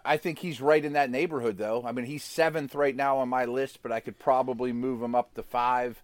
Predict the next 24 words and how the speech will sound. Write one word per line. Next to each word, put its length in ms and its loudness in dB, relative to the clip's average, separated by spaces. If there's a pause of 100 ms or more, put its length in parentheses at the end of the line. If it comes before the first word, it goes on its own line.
(340)
Would 160 0
you 80 -4
prefer 440 4
him 120 2
over 500 4 (140)
Brown 460 0
or 100 -2
Hopkins, 600 -2
one 160 -6
of 60 -4
the, 60 -8
quote, 400 -4
semi-older 720 -2
dudes? 460 -6
Uh, 120 -10 (260)
I 80 -4
don't 160 -4
know. 300 -2
I 120 -8
mean, 300 -8
I 300 -8
think 240 -12
he's, 360 -10 (840)
you 300 -8